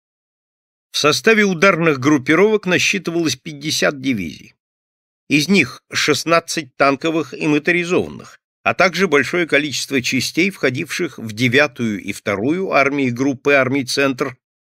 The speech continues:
командующий генерал-фельдмаршал фон Клюге, четвертую танковую армию и оперативную группу «Кэмпф» группы армий «Юг»,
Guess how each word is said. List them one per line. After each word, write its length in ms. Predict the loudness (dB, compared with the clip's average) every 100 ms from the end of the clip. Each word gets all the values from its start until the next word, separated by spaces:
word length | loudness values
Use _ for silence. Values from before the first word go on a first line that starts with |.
| _
командующий 800 | 0 2 2 2 0 0 0 -2
генерал-фельдмаршал 1120 | 0 2 4 2 0 -2 0 0 0 -2 -6
фон 240 | -4 -4 -4
Клюге, 640 | -2 0 0 2 0 -2 _ _ _ _
четвертую 720 | -2 0 2 4 4 4 0
танковую 760 | 4 4 2 2 2 2 2 2
армию 540 | 2 2 0 -2 -2
и 140 | 2 2
оперативную 720 | 4 2 0 -2 0 2 2
группу 520 | 2 -2 -2 -6 -6
«Кэмпф» 480 | -2 0 0 -4 -16 _ _ -4
группы 420 | 0 0 2 2
армий 320 | 4 2 -2
«Юг», 460 | -2 -2 -2 -4